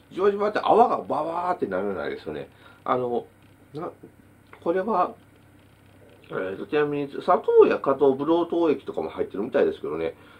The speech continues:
えー、リンゴ果汁、リンゴ果汁が入ってるからさっぱりしてるのかな。えー、な、で、あと生ブドウ酒に蜂蜜とか使ってるんですね。へえ。で、炭酸とかって入ってますね。うーん。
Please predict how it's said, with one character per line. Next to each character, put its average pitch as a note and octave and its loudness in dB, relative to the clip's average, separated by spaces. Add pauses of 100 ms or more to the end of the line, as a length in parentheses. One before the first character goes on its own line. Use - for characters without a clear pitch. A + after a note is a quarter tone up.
(120)
え C#3 0
ー、 A#2+ 0 (220)
リ A#2+ -4
ン C3+ 0
ゴ C3+ 4
果 F#3 4
汁、 F#2+ -2
リ G#2+ -4
ン F#3 -4
ゴ D#4 -2
果 A#4+ 2
汁 A#4 4
が F4 2
入 C#3+ -8
っ - -6
て D3+ -2
る D#3+ 0
か B2 2
ら A2 0
さ A2+ -2
っ - -2
ぱ A2 4
り G2 -6
し - -18
て G2+ -6
る G2 -8
の F2 -8
か E2 -8
な。 D#3 2 (460)
え F2+ -2 (220)
ー、 - -10
な、 G2 -4 (300)
で、 - -2 (140)
あ C#3 4
と F2 0
生 A#3+ 0
ブ F4+ -2
ド F#4 6
ウ E4 2
酒 - -8
に F3 -8
蜂 - -6
蜜 E4+ -2
と - -4
か - -6
使 - -4
っ - -6
て F2+ -2
る F2 -2
ん D2+ -6
で D2+ -10
す D#2 -18
ね。 D#2 -14
へ A2+ 4
え。 B2+ -6 (420)
で、 A#3 -6
炭 A2+ -6
酸 F#2 -6
と - -18
か - -4
っ - -6
て - -16
入 C#2+ -10
っ - -20
て - -20
ま C#2+ -14
す - -14
ね。 D3 -2
う F#2+ -10
ー - -8
ん。 G#2 -10